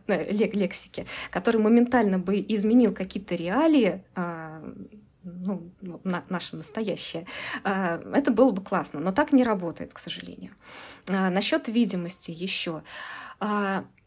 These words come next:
на самом деле очень часто бывает так, что вот есть какая-то профессия, в которой, м, женщины представлены больше, но всё равно мы там феминитивы не особо используем, а всё равно женщины там очень заметны.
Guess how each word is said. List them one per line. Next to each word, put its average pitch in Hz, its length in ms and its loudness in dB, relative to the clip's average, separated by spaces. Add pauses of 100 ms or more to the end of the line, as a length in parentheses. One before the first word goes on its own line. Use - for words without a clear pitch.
на 208 160 2
самом 294 360 6
деле 196 480 0 (400)
очень 285 320 6
часто - 420 -4
бывает 208 420 0
так, 170 280 -10 (300)
что - 200 -10
вот 214 100 -6
есть 349 140 0
какая-то 247 260 -2
профессия, - 580 -4
в - 80 -16
которой, 285 520 4 (580)
м, 247 380 4 (100)
женщины 262 400 6
представлены 220 520 -2
больше, 190 560 -2 (680)
но 269 100 6
всё 269 160 0
равно 311 180 6
мы 262 120 8
там 226 180 0
феминитивы 247 500 6
не 202 120 2
особо 208 360 0
используем, 269 600 2
а 240 80 2
всё 262 200 0
равно 269 340 6
женщины 240 420 4
там 208 180 -2
очень 190 240 -4
заметны. 180 560 -6